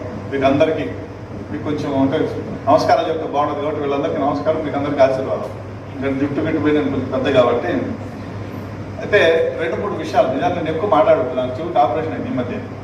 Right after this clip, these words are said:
అదొక స్టోరీ పక్కన పెట్టు. అయినా బ్రీఫ్గా కొన్ని విషయాలు మాత్రం ప్రస్తావిస్తాను. మ్మ్, రేపు ఇరవై నాలుగో తేదీ మనకు ఆకెళ్ళ రాఘవేంద్ర గారు,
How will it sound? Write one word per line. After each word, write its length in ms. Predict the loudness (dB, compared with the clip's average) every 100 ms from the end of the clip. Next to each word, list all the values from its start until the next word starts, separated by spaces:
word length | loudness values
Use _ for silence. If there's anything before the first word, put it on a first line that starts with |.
| -8 -2
అదొక 480 | 2 4 6 6 4
స్టోరీ 220 | -2 0
పక్కన 220 | -2 -2
పెట్టు. 340 | -4 -4 -8 -10 -12 -14 -14 -6 0
అయినా 440 | 4 4 4 0 -6 -10 -10 -10 -4
బ్రీఫ్గా 480 | 0 0 2 2 2
కొన్ని 200 | 0 0
విషయాలు 300 | 0 2 4
మాత్రం 300 | 4 2 0
ప్రస్తావిస్తాను. 640 | -2 0 0 0 -2 -6 -10 -10 -10 -10 -10 -10 -10 -10 -10 -10 -10 -10 -10 -10 -10 -8 -8 -8 -6 0
మ్మ్, 580 | 2 2 2 0 2 0 0 2
రేపు 260 | 4 6 6
ఇరవై 240 | 8 8
నాలుగో 320 | 8 6 4
తేదీ 600 | 2 0 0 0 0 0 -2 -8 -10 -12 -12 -12 -10 -10 -8 -8 -2
మనకు 280 | 0 2 4
ఆకెళ్ళ 540 | 6 6 6 4 4
రాఘవేంద్ర 520 | 6 4 4 -2 -2
గారు, 320 | 0 0 -2